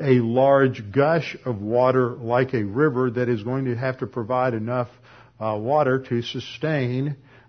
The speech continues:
uh, two to three million people. So it's, uh, hundreds of thousands of gallons are going to pour out of this rock. So it's a huge rock. And he says, "Stand before the rock and strike the rock, and water shall come out of it,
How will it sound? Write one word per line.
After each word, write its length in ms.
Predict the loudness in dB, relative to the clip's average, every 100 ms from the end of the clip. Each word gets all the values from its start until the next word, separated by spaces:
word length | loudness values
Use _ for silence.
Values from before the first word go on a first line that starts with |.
| _
uh, 180 | -6 -6 -8 -20 -8
two 180 | 0 2
to 100 | 2
three 420 | 0 -2 2 2 2
million 480 | 0 -2 0 -2
people. 560 | -4 0 0 2 -2 -6 -14 _ -20 _ _ -2
So 240 | 0 2
it's, 380 | 2 0 -2 -12 -20 _
uh, 260 | -4 -2 -2
hundreds 460 | -2 0 2 2 0
of 80 |
thousands 540 | -2 2 4 2 0 -4
of 140 | -4
gallons 520 | 2 4 4 2 0
are 60 | -4
going 240 | -6 -6
to 60 | -6
pour 340 | -8 -4 0
out 160 | 2 0
of 80 | -4
this 180 | -10 -2
rock. 420 | 4 4 2 -6 _ -20 -20 _
So 80 | -2
it's 140 | 0 0
a 80 |
huge 420 | -6 2 4 4 2
rock. 360 | -4 -6 -10
And 140 | -10 -10
he 60 |
says, 240 | 0 0 0 -6 -14 -4
"Stand 360 | 0 2 2
before 320 | 0 0 2 2
the 80 |
rock 420 | 2 4 4 4 0 -14 _ _ _ -6
and 460 | -2 0 0 -4 -8
strike 520 | -6 4 6 6 6
the 80 | 2
rock, 380 | 4 2 2
and 140 | -2 -2
water 280 | 2 4 2
shall 180 | -2
come 260 | -4 -4 -4
out 240 | 0 2
of 80 | 4
it, 240 | 0 0